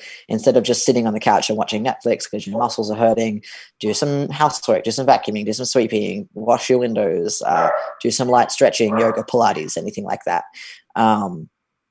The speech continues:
uh, for people with, uh, various abilities, like, if you have a limb difference,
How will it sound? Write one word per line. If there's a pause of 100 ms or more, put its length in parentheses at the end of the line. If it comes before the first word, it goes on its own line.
(680)
uh,
for
people
with,
uh, (120)
various
abilities,
like, (360)
if
you
have
a
limb
difference,